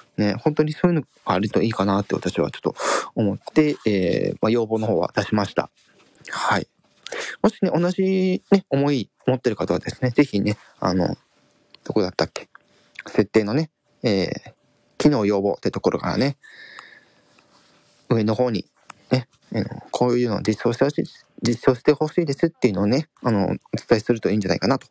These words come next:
思ってます。えーと、ちょっとコメント拾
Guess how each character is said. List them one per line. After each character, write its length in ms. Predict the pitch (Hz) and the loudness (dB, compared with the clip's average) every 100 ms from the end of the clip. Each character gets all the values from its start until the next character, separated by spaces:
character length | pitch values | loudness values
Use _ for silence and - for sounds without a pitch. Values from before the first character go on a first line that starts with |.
| - | -8
思 160 | 95 | -8
っ 20 | |
て 140 | - - | -6 -4
ま 180 | 110 120 | -2 -2
す。 180 | - _ _ _ _ - _ _ - _ _ _ _ _ _ _ _ _ _ _ _ _ _ _ _ _ _ _ _ _ _ _ _ _ _ _ _ _ _ _ _ | -6 _ _ _ _ -20 _ _ -20 _ _ _ _ _ _ _ _ _ _ _ _ _ _ _ _ _ _ _ _ _ _ _ _ _ _ _ _ _ _ _ _
え 560 | 113 117 117 120 117 113 | -2 0 2 2 2 0
ー 60 | 110 | -2
と、 440 | - 113 110 104 104 - - - | 0 2 2 2 2 0 0 -4
ち 80 | - | -2
ょ 20 | |
っ 20 | |
と 80 | 131 | -2
コ 340 | - - 127 | -4 0 0
メ 180 | 123 135 | 2 0
ン 160 | 139 135 | 0 -2
ト 240 | - 139 | 2 0
拾 220 | - - | 0 0